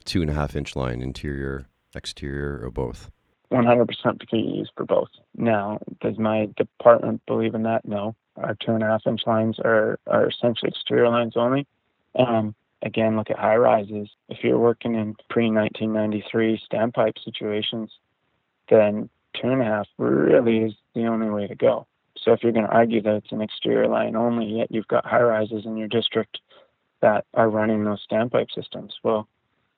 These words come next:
Speaker 2: you're gonna end up running two and a half inch lines interior in order to actually get any flow. So to handcuff yourself to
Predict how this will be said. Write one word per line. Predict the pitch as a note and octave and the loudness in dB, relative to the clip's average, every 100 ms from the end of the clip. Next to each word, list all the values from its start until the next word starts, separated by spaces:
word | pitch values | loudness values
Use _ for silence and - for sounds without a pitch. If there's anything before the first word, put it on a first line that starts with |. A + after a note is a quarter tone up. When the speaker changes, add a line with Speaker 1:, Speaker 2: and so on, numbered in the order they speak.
| _ _ - | _ _ -12
Speaker 2:
you're | A2 | -12
gonna | G#2 A2+ A2+ | -4 -2 0
end | A2 A2 | 2 0
up | G#2+ | 0
running | A2+ A2 G#2+ G#2 - | 0 0 0 -4 -4
two | A#2 | -4
and | G#2+ | 0
a | |
half | G#2+ G#2 | -2 -2
inch | A2 G2+ - | -6 -6 -2
lines | A2 G#2+ | 0 0
interior | G2+ F#2+ A2+ A#2+ A2 | -6 -2 2 4 4
in | F#2+ | 0
order | A2 G2+ | -4 -4
to | G#2 | -2
actually | G#2 - - | -2 -4 -4
get | A2 A2+ | -2 -2
any | G#2 G2+ - | -4 -10 0
flow. | A#2+ B2+ A#2 _ _ | 2 2 -2 _ _
So | - G#2+ - _ - | -4 -4 -6 _ -4
to | G2+ | 0
handcuff | A2 A#2+ A#2 A2 | 2 2 0 0
yourself | A2+ - - G#2 - - | -4 0 0 0 -4 -8
to | D3 | -6